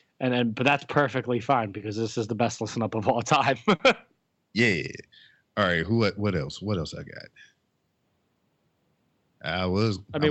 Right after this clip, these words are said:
Speaker 2: I'm
Speaker 1: we
Speaker 2: looking at
Speaker 1: c-, we
Speaker 2: look
Speaker 1: could just break down those three right there, and you got yourself a good conversation.
Speaker 2: So I, I, I have more hate in my heart.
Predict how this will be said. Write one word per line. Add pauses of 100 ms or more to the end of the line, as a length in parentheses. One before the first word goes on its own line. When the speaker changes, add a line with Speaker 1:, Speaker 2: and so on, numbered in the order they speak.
Speaker 2:
I'm
Speaker 1:
we
Speaker 2:
looking
at (340)
Speaker 1:
c-, (120)
we
Speaker 2:
look
Speaker 1:
could
just
break
down
those
three
right
there, (120)
and
you
got
yourself (240)
a
good
conversation. (240)
Speaker 2:
So
I,
I,
I
have
more
hate
in
my
heart.